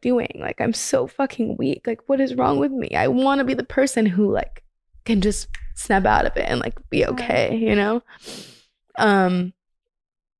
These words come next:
Speaker 1: but it was just really hard for me in that moment. But then, you know, after, like, especially when my, when my ex came and, like, he stayed and, like,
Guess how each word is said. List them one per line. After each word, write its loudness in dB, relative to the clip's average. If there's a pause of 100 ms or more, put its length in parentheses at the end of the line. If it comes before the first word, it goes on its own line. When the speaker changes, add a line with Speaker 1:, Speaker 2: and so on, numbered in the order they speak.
(140)
Speaker 1:
but 2
it 8
was 6
just 0
really 6
hard 4
for 2
me 4
in 4
that 0
moment. -2 (680)
But 4
then, 2 (140)
you 0
know, -4
after, -2 (340)
like, -14 (1400)
especially 2
when 2
my, -4 (920)
when 0
my 2
ex 0
came 2
and, 0
like, -6 (600)
he 4
stayed 2
and, -2
like, -8